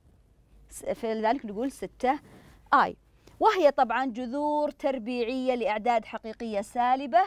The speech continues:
لأي عدد حقيقي موجب مثل بي، فإن الجذر التربيعي لسالب بي تربيع راح يساوي، طبعًا أنا راح آخذ ماذا؟ الجزء بدون ال-، الإشارة السالبة في جذر،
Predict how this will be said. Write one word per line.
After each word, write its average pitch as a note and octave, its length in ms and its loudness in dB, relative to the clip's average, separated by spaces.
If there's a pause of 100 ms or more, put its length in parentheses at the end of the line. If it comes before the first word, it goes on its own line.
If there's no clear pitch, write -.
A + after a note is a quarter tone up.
(180)
لأي F4 440 0
عدد C#4+ 320 -2
حقيقي C4+ 680 -6
موجب B3 520 -2
مثل A#3 300 -4
بي، C4+ 400 -4 (380)
فإن B3+ 640 0 (300)
الجذر C4+ 340 4
التربيعي C#4+ 560 -2
لسالب A3+ 440 -4
بي A#3 120 -6
تربيع A3+ 640 -2 (380)
راح A3 120 -6
يساوي، G#3+ 540 0 (180)
طبعًا A#3+ 140 -4
أنا D#4 180 -2
راح E4 200 -2
آخذ F#4+ 320 2
ماذا؟ C#4+ 460 2 (880)
الجزء C#4 500 2 (500)
بدون C#4 360 -4
ال-، B3 100 -10
الإشارة B3 680 0
السالبة A#3 640 0 (160)
في B3+ 140 -8
جذر، A#3+ 460 0